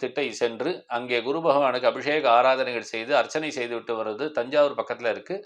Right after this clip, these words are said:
அந்த சென்று எல்லா விதமான பூஜை புனஸ்காரங்கள் செய்துவிட்டு வருவது, அதுவும் குறிப்பாக வியாழக்கிழமையில் செய்துவிட்டு வருவது சிறப்பான ஒரு அமைப்பை கொடுக்கக்கூடியதாக இருக்கும். மொத்தத்தில் இந்த ஆண்டில் இவர்களுக்கு அறுபது விழுக்காடுகள்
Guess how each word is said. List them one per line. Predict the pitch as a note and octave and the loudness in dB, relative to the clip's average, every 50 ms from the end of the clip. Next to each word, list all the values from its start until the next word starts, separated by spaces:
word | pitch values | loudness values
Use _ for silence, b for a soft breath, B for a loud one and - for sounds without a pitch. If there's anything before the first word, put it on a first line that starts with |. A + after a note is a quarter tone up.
| b b b b b b - | b b b b b b -6
அந்த | C3 B2+ B2 A2+ A2 - | -4 0 0 0 2 2
சென்று | C#3 C3 B2+ C3 D#3+ F#3 F#3+ C3 B2 | -2 -2 -2 -4 -4 -4 -4 -2 -2
எல்லா | B2 C#3 D3 C#3+ C#3 | 0 2 2 2 2
விதமான | C3+ C3+ C3 C3 B2 A#2+ - - | 0 -2 0 0 0 0 -2 -4
பூஜை | D3 D3+ D3+ D#3 D3+ D3 | -6 -4 -4 -4 -4 -4
புனஸ்காரங்கள் | C3 C3+ C3 - - C3+ B2 A#2+ A#2 A2+ G#2+ A#2 | -4 -6 -4 -2 0 0 0 0 -2 -6 -6 -4
செய்துவிட்டு | A#2 B2 B2+ B2 A#2+ A#2 B2 A2+ A2 | -4 -4 -4 -8 -6 -2 -2 -2 0
வருவது, | G#2+ G#2+ G#2+ - D#3 C#3+ | -2 -4 -2 -2 0 0
அதுவும் | B2+ C3+ D3 - | 0 -2 -4 -4
குறிப்பாக | C#3+ C3+ C#3 - C#3 B2+ A#2+ B2+ B2+ B2 | -6 -6 -4 0 2 2 2 2 0 2
வியாழக்கிழமையில் | A#2 A#2 C#3 D#3+ F3 - D#3+ D3 C#3 B2+ A#2+ A2 - - | 4 4 4 4 2 0 -2 -4 -2 -4 -6 -8 -6 -8
செய்துவிட்டு | A#2 B2 C3 C3 C3 - A#2 A2 | -8 -8 -8 -10 -8 -6 -6 -6
வருவது | - G#2+ G#2 G#2 D3+ E3+ C3 - - b b b b b b b b b | -6 -6 -8 -6 -4 -4 -4 -6 -8 b b b b b b b b b
சிறப்பான | - C#3+ D#3 E3 E3 - D#3+ D#3 D3 C#3+ D3+ D#3+ C#3+ | 0 2 2 2 4 6 6 6 6 6 4 2 2
ஒரு | B2 A#2 A2 | 4 4 4
அமைப்பை | A2+ C3 C#3 C#3 - C3 A#2 - | 2 0 -4 -4 -4 -4 -4 -4
கொடுக்கக்கூடியதாக | A#2+ A#2+ A#2+ D3 C3+ B2+ B2+ A#2+ A#2+ A#2 A#2 A2+ A2 G#2 G2+ | -6 -6 -6 -6 -6 -6 -4 -4 0 4 4 6 6 6 4
இருக்கும். | G#2+ G#2+ - D3 D3+ D3+ D3+ | 0 -2 -2 -6 -6 -6 -4
மொத்தத்தில் | A#2 A2+ - E3 E3 E3 E3 F3 F3+ F3 - - B2+ C3 | -6 -2 0 0 0 0 0 -4 -4 -4 -6 -8 -8 -6
இந்த | C3+ B2 B2 A2 A#2 B2+ B2 B2 | 0 2 2 4 4 6 4 4
ஆண்டில் | A#2+ A2+ G2+ G2+ B2+ C#3 B2+ G2 E2+ - b b b b b b b b - | 4 2 0 0 0 0 0 -2 -6 -10 b b b b b b b b -6
இவர்களுக்கு | C3 D3+ E3+ E3+ D3 B2+ C3 A#2 G#2+ G#2+ - E3 - - G#2+ | 0 2 2 4 4 6 4 4 4 2 -2 -2 2 4 4
அறுபது | B2 D#3 E3+ F3 F3 D3 C3 A#2+ | 4 4 2 -2 0 0 0 0
விழுக்காடுகள் | C3 C#3+ D3+ D3+ - E3 D#3 C#3+ C#3 - C3 A#2+ | 0 -2 -2 2 6 8 8 8 8 6 0 -2